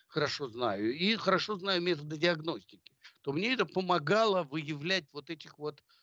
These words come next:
э, материалы, вот этих больных животных, привозить новые вирусы. Поэтому я был вполне такой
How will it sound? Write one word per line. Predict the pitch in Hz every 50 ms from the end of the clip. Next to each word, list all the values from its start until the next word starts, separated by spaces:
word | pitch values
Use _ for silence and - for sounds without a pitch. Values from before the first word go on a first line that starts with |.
| _ -
э, | - 139 - -
материалы, | - 160 147 - 175 151 147 139 139 170 185 202 202 185 143 120 110
вот | 98 110 - -
этих | 175 - - 143
больных | 131 127 120 127 160 160 135
животных, | 113 139 165 202 190 _ - -
привозить | - 127 123 123 123 123 160 170 -
новые | 127 135 143 131 123 120 117
вирусы. | 98 95 101 - - - - - _ _ _ - - _ _
Поэтому | - 95 147 180 - - 127
я | 120 120 143 151
был | - 104 175 -
вполне | _ - - 117 101 98 98 120 135
такой | 131 110 - - 98 113 113